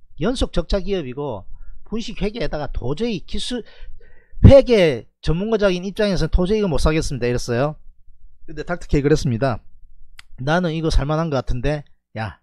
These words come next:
재밌다. 야, 지우야, 이번이, 이번이 기술적 분석과 기본적 분석이 한판 대결이구나." 일단 제가 먼저 이기고 있어요. 그 나중에 한번 이야기하기로 하고요. 자, 아, 지-, 삼성전기 말씀하셨는데,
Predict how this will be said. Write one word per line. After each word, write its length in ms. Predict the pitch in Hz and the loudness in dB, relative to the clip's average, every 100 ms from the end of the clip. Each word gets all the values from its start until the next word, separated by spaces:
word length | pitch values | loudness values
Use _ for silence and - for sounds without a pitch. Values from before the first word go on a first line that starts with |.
| - | -14
재밌다. 400 | - 120 - 110 | -8 -6 -4 -4
야, 200 | 107 95 | -4 -6
지우야, 400 | - 135 127 107 - - - - - | -8 -4 -4 -4 -6 -16 -18 -16 -8
이번이, 520 | 139 185 180 135 - - | -2 0 0 -4 -8 -8
이번이 540 | 139 202 170 147 127 | -2 0 0 -4 -2
기술적 520 | - - 240 214 226 | 2 2 2 -2 -6
분석과 460 | - 170 170 - 160 | -4 -4 -4 -2 -4
기본적 460 | - 202 202 175 - | -2 -2 -2 -4 -6
분석이 580 | 165 156 165 151 170 - | -2 0 0 0 -4 -4
한판 340 | - 208 170 | -6 -4 0
대결이구나." 600 | 117 117 147 123 131 113 | 0 0 -6 -6 -6 -6
일단 260 | 156 175 180 | -6 -6 -2
제가 220 | - 135 | -2 -2
먼저 200 | 113 120 | -8 -8
이기고 300 | 180 180 117 | -6 -6 -6
있어요. 520 | 107 110 101 127 143 - - - _ - - | -6 -4 -4 -4 -8 -14 -20 -20 _ -18 -14
그 80 | |
나중에 500 | 123 98 104 127 117 95 | -12 -12 -12 -10 -12 -12
한번 240 | 120 107 | -16 -14
이야기하기로 640 | 104 110 101 - 170 156 | -14 -14 -12 -10 -6 -6
하고요. 420 | 120 127 107 117 101 - - - - - - - _ _ _ - - - - | -6 -6 -8 -8 -12 -18 -20 -20 -20 -20 -20 -20 _ _ _ -16 -14 -14 -14
자, 160 | - 151 | -8 -8
아, 500 | 127 - 143 135 127 - - - - | -6 -6 -4 -6 -6 -2 0 0 -2
지-, 300 | - - - | -6 -2 0
삼성전기 540 | - 143 156 151 143 | 2 0 -4 -6 -6
말씀하셨는데, 840 | 139 113 143 143 147 113 127 113 | -6 -4 -6 -6 -8 -6 -6 -6